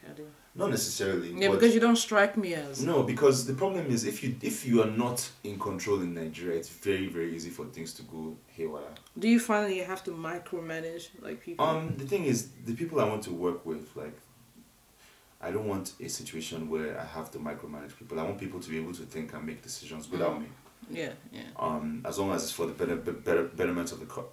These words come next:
Speaker 2: company,
Speaker 1: Mm.
Speaker 2: you make a decision without me and you're
Speaker 1: You
Speaker 2: able
Speaker 1: might
Speaker 2: to
Speaker 1: have to
Speaker 2: push
Speaker 1: be a
Speaker 2: forward.
Speaker 1: bit more ruthless, you know?
Speaker 2: Mm, see, when you're dealing with people who have the same vision as you, you don't have to be ruthless.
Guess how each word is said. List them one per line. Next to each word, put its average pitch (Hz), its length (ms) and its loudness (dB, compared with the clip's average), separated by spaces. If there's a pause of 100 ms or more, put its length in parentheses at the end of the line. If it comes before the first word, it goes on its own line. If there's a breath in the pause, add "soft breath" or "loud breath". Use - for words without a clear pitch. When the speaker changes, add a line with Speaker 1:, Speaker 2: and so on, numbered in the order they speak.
Speaker 2:
company, 98 440 -4 (560)
Speaker 1:
Mm. 156 220 -12 (100)
Speaker 2:
you 82 80 -14
make 85 180 -4
a - 40 -8
decision 80 400 -8
without 78 320 -10
me 76 180 -12
and - 80 -16
you're - 120 -8
Speaker 1:
You 208 60 0
Speaker 2:
able 220 100 6
Speaker 1:
might 269 80 8
Speaker 2:
to 311 80 8
Speaker 1:
have 339 180 4
to - 60 2
Speaker 2:
push 311 80 6
Speaker 1:
be 277 60 2
a - 40 4
Speaker 2:
forward. 240 80 8
Speaker 1:
bit 262 140 6
more 254 200 6
ruthless, 247 640 4 (180)
you 139 120 -8
know? 147 160 -10 (440)
Speaker 2:
Mm, 113 120 -10 (160)
see, 139 220 2
when 170 140 2
you're 117 100 4
dealing 107 300 -2
with 92 160 -4
people 101 360 -6 (140)
who 95 380 -6 (1300 soft breath)
have 95 320 -6
the - 60 -12
same 90 420 -2
vision 82 400 -8
as 73 140 -12
you, 78 200 -8
you 78 80 -12
don't 90 200 -10 (100)
have 78 160 -12 (220)
to - 120 -20 (180)
be 117 100 -14
ruthless. 80 560 -12